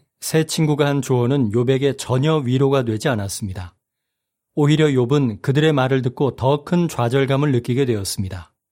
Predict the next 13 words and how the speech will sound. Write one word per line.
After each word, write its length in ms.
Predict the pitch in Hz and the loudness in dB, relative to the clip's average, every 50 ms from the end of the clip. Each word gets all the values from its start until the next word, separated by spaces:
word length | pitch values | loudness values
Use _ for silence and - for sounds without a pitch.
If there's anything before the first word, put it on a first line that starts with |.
| _ _ _ _ _ _ _ _ _ _ _ _ - - | _ _ _ _ _ _ _ _ _ _ _ _ -2 0
욥이 440 | 147 147 139 156 156 147 135 123 | 0 2 4 4 4 4 2 0
자신의 400 | - - 123 120 - 147 151 147 | -2 -2 -2 0 2 2 2 2
결백을 480 | - - 131 131 127 135 143 135 147 147 | 2 2 0 2 4 4 2 2 2 -2
증명하려고 960 | - - 135 135 135 139 131 131 127 123 120 117 131 131 127 110 92 90 - | 0 2 2 2 4 2 2 0 0 0 0 0 0 -2 -2 -2 -4 -8 -6
그토록 480 | - 151 143 - 160 160 160 151 - - | -2 -2 0 2 2 2 2 0 0 0
애를 280 | 131 143 143 160 165 | 2 2 4 2 2
쓴 200 | 156 - - 151 | 0 0 0 0
것도 460 | 127 113 104 - - 147 165 247 - - | 0 0 -2 -2 -2 -2 -2 -2 -4 -4
이해할 360 | - 127 139 139 135 135 143 147 | -2 0 2 2 2 2 2 2
만합니다. 580 | 131 110 101 101 95 95 95 95 87 - - _ _ _ _ _ _ _ _ _ _ _ _ _ _ _ _ _ _ - | 0 0 -2 -4 -6 -8 -8 -10 -12 -14 -16 _ _ _ _ _ _ _ _ _ _ _ _ _ _ _ _ _ _ 0
그는 240 | 147 143 147 135 127 | 2 2 2 2 2
균형을 380 | - - 143 147 151 151 147 131 | 2 4 4 4 6 4 2 2
잃고 500 | 123 120 117 - - 127 143 - _ | 0 0 -2 -2 -4 -6 -6 -6 _